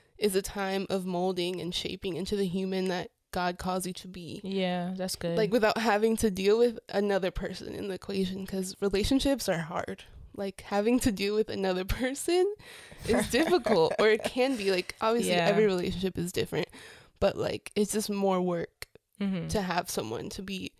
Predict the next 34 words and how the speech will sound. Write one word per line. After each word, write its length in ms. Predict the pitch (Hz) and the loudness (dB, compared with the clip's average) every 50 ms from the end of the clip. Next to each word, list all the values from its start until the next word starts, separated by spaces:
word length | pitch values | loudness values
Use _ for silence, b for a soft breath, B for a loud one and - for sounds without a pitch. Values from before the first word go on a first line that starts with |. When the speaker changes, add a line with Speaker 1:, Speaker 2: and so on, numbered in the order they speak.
| _ - | _ -2
Speaker 1:
in 100 | 202 208 | 0 0
a 60 | 202 | 0
relationship 480 | 196 196 185 180 175 - 185 190 190 214 | 0 -2 -2 -4 -4 -6 -6 -8 -8 -10
with 100 | 208 185 | -8 -8
someone. 420 | - - - - 226 233 240 233 - B B B | -8 -8 -8 -8 -8 -8 -8 -10 -12 B B B
Speaker 2:
Yeah. 320 | 180 180 170 170 170 165 165 185 | -4 -4 -2 -2 -4 -4 -2 0
Speaker 1:
And 120 | 208 202 | 0 2
so 260 | - 196 185 180 185 | 2 4 4 4 2
being 360 | 185 - - 233 262 302 339 311 | 0 0 2 4 6 6 6 6
single, 640 | - - 233 262 311 285 226 202 196 196 208 226 226 B B B B _ _ _ _ _ _ _ _ _ _ - - - | 6 4 4 6 6 8 8 6 6 6 4 4 0 B B B B _ _ _ _ _ _ _ _ _ _ -16 -10 -6
like, 400 | 196 185 185 185 175 170 - - | -4 0 0 0 0 0 -2 -2
allows 460 | 202 202 196 196 185 196 214 220 202 | 0 2 4 6 6 6 6 6 4
you 120 | 208 208 202 | 2 -2 -2
to 460 | - - - 196 185 185 175 175 - - _ _ _ _ _ - - | -2 -4 -4 -2 -2 0 -2 -2 -4 -8 _ _ _ _ _ -10 -2
give 240 | - 208 208 196 196 | 2 2 2 4 2
your 140 | 196 - - | 0 -2 0
undivided 520 | 196 196 202 202 196 190 190 185 180 180 175 | -2 -2 2 2 2 4 4 4 2 2 0
attention 560 | 185 - - 196 202 - - 196 196 208 - | -2 -4 -6 -6 -6 -4 -4 -4 -4 -6 -8
to 160 | - - 214 | -8 -8 -6
yourself 600 | 202 185 170 180 180 - - 196 196 226 240 - - - | -4 -4 -2 -2 -2 -2 0 0 2 0 0 -2 -4 -4
and 200 | 202 202 202 196 - | -4 -4 -2 -2 -4
to 60 | 190 | -6
God. 520 | 175 170 - 170 160 - - - - - - | -6 -4 -4 -2 -2 -2 -2 -4 -6 -6 -4
Speaker 2:
Yeah, 240 | 208 190 190 190 180 | -4 -2 0 0 0
that's 220 | 175 185 185 - | -2 -4 -6 -8
good. 180 | - - 185 202 | -8 -6 -4 -2
Speaker 1:
And, 120 | 202 196 190 | -2 0 -2
like, 260 | 185 185 190 - - - | -2 -4 -4 -6 -6 -4
that 200 | 190 185 185 - | -4 -4 -2 -4
relationship, 600 | 202 202 202 208 190 180 - 190 - 202 190 - | -6 -6 -4 -4 -6 -6 -8 -8 -8 -8 -6 -4
and 100 | 196 190 | -4 -4
you 80 | 190 | -4
can 160 | - 196 196 185 | -4 -4 -2 0
build 340 | 185 185 180 180 180 180 | 0 0 0 0 -2 -6